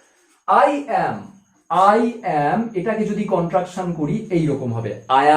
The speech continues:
am, I am। ওকে, I apostrophe M, I am। তাহলে এই টপিক থেকে আমরা এই ছোট্ট ছোট্ট জিনিসগুলো আমরা শিখবো। So, এবারে দেখো,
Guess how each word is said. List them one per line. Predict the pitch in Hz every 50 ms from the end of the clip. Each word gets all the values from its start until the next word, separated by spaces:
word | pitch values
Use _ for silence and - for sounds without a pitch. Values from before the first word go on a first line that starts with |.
| 151
am, | 151 - 117 113 104 - - - - - - _ _ _ _ _ _ _ 131 139
I | 151 151 143
am। | 131 101 87 85 82 - - - _ _ _ _ _ _ _
ওকে, | - 185 196 254 - - - - - 143 - 269 -
I | - - - -
apostrophe | - 160 156 - - 175 175 214 190 151 127
M, | 107 - - - - - 123 131
I | 135 131 120
am। | 107 101 95 - - - _ _ _ _ _ _ _ _ _ _ _ _ _ _ _ _
তাহলে | - 214 226 233 233 -
এই | 233 240 -
টপিক | 254 220 233 - 233
থেকে | 233 233
আমরা | 226 220 220 220 214 202 - - 214
এই | 220 214 214 -
ছোট্ট | - 220 - - - -
ছোট্ট | - - 214 170 165
জিনিসগুলো | 190 196 196 196 190 208 196 202 202 202 196
আমরা | 196 196 180
শিখবো। | - - - 196 175 160 170 185 180 - - - - _ _ _ - - -
So, | 220 202 196 214 - - - -
এবারে | - 208 220 240 269 262 226
দেখো, | 180 - - - 117